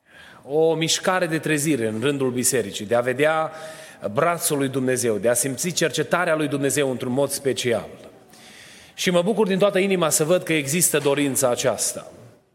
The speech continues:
Cu siguranță, în inima dumneavoastră sunt anumite așteptări. Probabil, uh, deja v-ați și creionat în minte modul în care credeți că ați vrea să lucreze Dumnezeu.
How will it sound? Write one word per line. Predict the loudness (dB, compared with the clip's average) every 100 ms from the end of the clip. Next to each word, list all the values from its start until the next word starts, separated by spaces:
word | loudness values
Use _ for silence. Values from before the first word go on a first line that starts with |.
| _ _ -20 -20 -20 -8
Cu | -2
siguranță, | 2 4 2 2 4 4 4 2 0 0
în | 0
inima | 2 2
dumneavoastră | 2 2 2 2 2 2
sunt | 2 2 2
anumite | 0 0 0
așteptări. | 0 0 -6 -6 -2 -2 -2 -16 -20 -20 -20 _ _ _ _ _ -20 -20 -20 -20 -20 -20 -4
Probabil, | 2 2 4 4
uh, | 4 4 4 2 0 -4 -10 -14 -2
deja | 2 2
v-ați | 2 2 0
și |
creionat | -2 0 2 2 2 0 -2 -10 -14 -12 -4
în | -2
minte | 0 0 2
modul | 0 2 2 2 -2 -2 -8 -18 -20 -20 _ _
în | -8 -2
care | 0 0
credeți | 0 0 0 0
că | 0 0 0
ați | -2 0
vrea | 0 0
să | 0 0
lucreze | 0 0 0 0
Dumnezeu. | -2 -2 0 0 0 -2